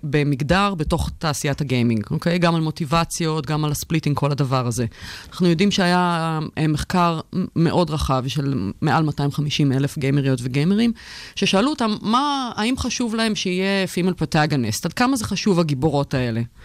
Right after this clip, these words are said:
שכולם, אה, כביכול מבלבלים עליהם את המוח. שבעים וחמישה אחוז חשבו שזה חשוב, גם בנות וגם בנים. למה? כי אין. אז זה משהו שנמצא אצל טויה.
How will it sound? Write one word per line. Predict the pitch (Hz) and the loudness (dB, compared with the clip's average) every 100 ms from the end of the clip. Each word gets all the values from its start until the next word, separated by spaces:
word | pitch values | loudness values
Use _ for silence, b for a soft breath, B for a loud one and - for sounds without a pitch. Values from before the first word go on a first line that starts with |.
| B B - | B B -14
שכולם, | - - 151 160 165 | -8 -2 2 4 2
אה, | 156 | 2
כביכול | 151 165 170 | 0 2 2
מבלבלים | 165 156 156 160 | 2 0 0 0
עליהם | 156 147 | 0 0
את | 143 | 0
המוח. | 139 131 117 - - B B | 0 0 -2 -4 -12 B B
שבעים | - 180 233 | -8 -2 0
וחמישה | 226 220 - 208 | 2 2 2 2
אחוז | 190 240 247 | 2 0 0
חשבו | - 160 180 | 0 0 0
שזה | 196 170 | 0 -2
חשוב, | - 170 208 151 | 0 2 2 2
גם | 151 175 | 2 2
בנות | 180 185 160 | 2 0 0
וגם | 160 175 156 | 2 2 0
בנים. | 143 123 - | 0 -2 -4
למה? | 151 143 156 | -2 -2 -2
כי | - - | -4 0
אין. | 254 131 - B B B B B - | 0 0 -4 B B B B B 0
אז | 147 - | 0 2
זה | 180 | 2
משהו | 208 214 233 | 4 2 0
שנמצא | 214 180 - 170 | 0 -2 0 -2
אצל | 160 156 | 0 -4
טויה. | - 143 120 | -2 -2 -2